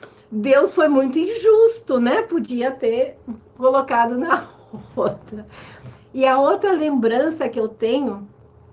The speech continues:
de amiguinhos nossos, quando iam na casa dos meus avós, porque era uma casa grande, gostosa, eles entravam e eles viam a minha tia com síndrome de Down e muitas crianças se assustavam.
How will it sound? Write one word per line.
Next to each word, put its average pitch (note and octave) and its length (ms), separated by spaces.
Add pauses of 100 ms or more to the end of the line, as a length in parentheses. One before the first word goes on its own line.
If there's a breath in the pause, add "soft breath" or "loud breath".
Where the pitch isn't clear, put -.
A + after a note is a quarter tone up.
(480)
de A3 140
amiguinhos A3+ 720
nossos, A3+ 540
quando G#3 280
iam G#3+ 220
na G#3 140
casa G3+ 640
dos G3 240
meus G3 260
avós, A#3 420
porque A3 220
era A3+ 100
uma B3+ 140
casa A#3+ 300
grande, A3+ 680
gostosa, G#3 960 (640 soft breath)
eles B3 320
entravam C#4 800
e C4+ 120
eles B3 380
viam D#4+ 440
a A#3 80
minha A3 320
tia D4 460
com A#3 220
síndrome D4+ 680
de G3+ 140
Down A3+ 540 (440 loud breath)
e B3+ 80
muitas C#4+ 560
crianças C4 520
se D#4+ 60
assustavam. C4 1000